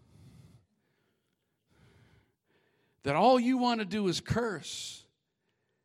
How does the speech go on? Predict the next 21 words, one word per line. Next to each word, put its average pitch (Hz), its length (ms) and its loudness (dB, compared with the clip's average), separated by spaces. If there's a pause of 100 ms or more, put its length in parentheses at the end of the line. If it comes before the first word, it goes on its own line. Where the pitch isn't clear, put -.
(540)
When 135 180 -2
God 196 340 0
says, 170 380 -2
"Yeah, 254 220 0
they're 226 200 2
out 240 160 2
of 220 120 -4
God's 226 360 -2
will, 190 480 -4
bless 240 320 -2
'em. 117 140 -6 (1800)
They're 226 180 6
not 247 340 0
be-, 226 200 2
they're 226 220 2
not 262 200 0
obeying 214 480 4
God, 233 400 2
they're 254 220 4
in 220 100 -2
rebellion, 208 800 2